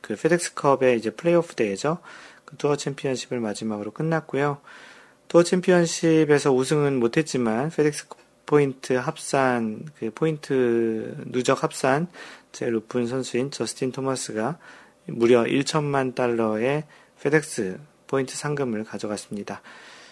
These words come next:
그 일천만 달러 하면 대략 한 백이십억 정도 되죠.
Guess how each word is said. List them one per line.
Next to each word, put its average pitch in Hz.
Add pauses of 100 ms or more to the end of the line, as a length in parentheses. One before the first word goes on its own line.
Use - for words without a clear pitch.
(420)
그 123
일천만 123
달러 127
하면 127
대략 117
한 117
백이십억 107
정도 107
되죠. 113